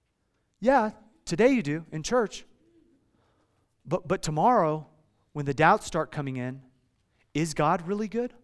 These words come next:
Has God forsaken you? Is all this stuff real? Do you believe? And let me tell you, the sooner that you can confront your doubts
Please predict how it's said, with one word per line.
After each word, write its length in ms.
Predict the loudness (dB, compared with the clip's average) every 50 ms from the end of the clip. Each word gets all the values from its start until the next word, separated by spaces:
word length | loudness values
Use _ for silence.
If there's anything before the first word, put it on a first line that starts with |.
| _ _ _ _ _ _ _ _ _ _ _ _ _ _ _ _ _ _ _
Has 320 | 4 8 10 10 10 10
God 300 | 12 12 12 12 12 10
forsaken 520 | 8 2 -2 10 12 12 12 12 8 4 4
you? 220 | 4 2 2 0 -6 -12 _ _ _ _ _ _ _ _ _ _ _ _ _ _ _ _
Is 240 | 8 8 10 12 12
all 240 | 12 12 12 12
this 220 | 12 12 10 8 8
stuff 400 | 4 8 12 12 12 12 10 4
real? 480 | 2 4 8 8 8 8 6 4 -2 -12 -20 _ _ _ _ _ _ _ _ _ _ _ _ _ _ _ _ _ _ -14 -2
Do 220 | 4 6 10 10
you 240 | 10 10 12 10 10
believe? 400 | 10 10 10 10 10 8 6 4 0 -10 -20 -20 -20 -20 -8 _
And 100 | 0 2
let 100 | 4 4
me 60 | 4
tell 240 | 4 8 8 8 10
you, 140 | 8 6 4
the 140 | 2 0
sooner 540 | 0 0 -6 -4 0 2 4 6 6 6 6
that 160 | 6 4 2
you 160 | 2 2 2 2
can 200 | 2 0 0 0
confront 680 | 0 -2 -4 -4 -4 2 6 6 6 6 6 0 0
your 140 | 0 0 0
doubts 640 | 2 4 6 8 8 8 6 4 0 -6 -10 -10